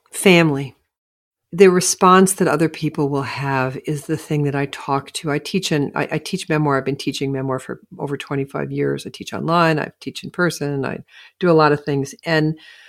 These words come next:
the thing I hear most is, "What will so-and-so think? How do I get past X?" And memoir has consequences. That is absolutely true. Your sister will say, "That never happened." And you get to practice from this day forward.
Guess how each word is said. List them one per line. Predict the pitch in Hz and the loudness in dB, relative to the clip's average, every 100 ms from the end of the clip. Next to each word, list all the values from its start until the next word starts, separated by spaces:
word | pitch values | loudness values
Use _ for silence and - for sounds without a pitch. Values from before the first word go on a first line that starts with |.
| - _ _ | -20 _ _
the | 175 175 | 2 2
thing | - 208 | 6 8
I | 190 | 8
hear | 165 185 160 | 6 4 4
most | 151 156 165 - | 6 4 2 -2
is, | - 139 160 | -2 -2 -4
"What | 147 156 156 | 0 2 2
will | 170 151 147 139 139 - | 2 4 4 4 0 -6
so-and-so | - - 135 131 - | -8 -2 -2 -2 -8
think? | - - - - _ | -10 -12 -14 -16 _
How | - 170 165 | -4 2 2
do | 156 156 | 2 2
I | 139 | 2
get | 139 143 | 0 -4
past | - 156 135 131 - - - - - | -6 -2 -2 -2 -8 -18 -20 -14 -6
X?" | 127 - - - - | -4 -6 -16 -4 0
And | 196 | 2
memoir | 220 254 294 | 4 4 4
has | 214 220 | 4 2
consequences. | - 185 180 - - - - - - | 2 -2 -2 -8 -12 -12 -20 -8 0
That | 208 | 2
is | 165 | 4
absolutely | 165 160 - 143 - | 2 0 -4 -8 -8
true. | - - - - - - - - _ | -8 -6 -6 -8 -20 -20 -20 -20 _
Your | - 185 196 | 2 8 8
sister | 196 233 226 180 | 8 4 4 2
will | 165 156 | 4 2
say, | 156 160 151 - | 2 0 0 2
"That | 320 466 | 2 4
never | 180 185 208 233 190 | 4 6 6 6 2
happened." | 165 175 165 - - _ _ - | 0 0 0 -6 -20 _ _ 0
And | 170 165 - - | 4 4 2 -6
you | 151 165 | -2 4
get | 202 | 2
to | 202 | 2
practice | - 156 147 165 - | 0 0 0 -4 -4
from | 135 | -2
this | 147 156 | -2 -2
day | - 135 156 | 2 4 4
forward. | - 147 127 127 143 | 2 0 0 -2 -6